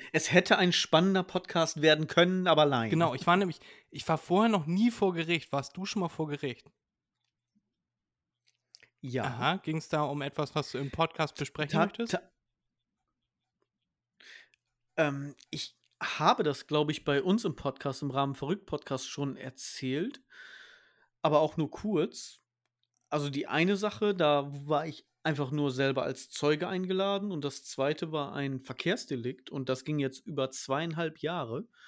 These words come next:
Speaker 1: Und zwar ist mir ein Motorradfahrer reingefahren in die Seite.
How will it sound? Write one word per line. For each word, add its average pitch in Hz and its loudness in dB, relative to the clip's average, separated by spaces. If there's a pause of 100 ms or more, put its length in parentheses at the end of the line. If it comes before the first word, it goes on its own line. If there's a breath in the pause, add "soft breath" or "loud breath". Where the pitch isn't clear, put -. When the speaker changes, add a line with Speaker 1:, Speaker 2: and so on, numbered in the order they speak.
(340 loud breath)
Speaker 1:
Und 151 0
zwar 135 0
ist - -6
mir 151 2
ein 185 0
Motorradfahrer 143 -2
reingefahren 147 -2
in 165 -2
die 160 -8
Seite. 185 -6